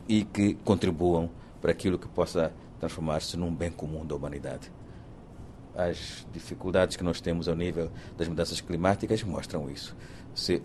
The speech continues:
alguns de nós não ligarem, o efeito, o impacto há de ir para além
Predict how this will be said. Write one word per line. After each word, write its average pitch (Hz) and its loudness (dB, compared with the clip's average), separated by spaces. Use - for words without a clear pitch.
alguns 95 6
de 98 8
nós 95 8
não 92 6
ligarem, 90 4
o 95 2
efeito, 95 2
o 82 -4
impacto 90 2
há 95 4
de 85 0
ir 87 0
para 95 6
além 90 4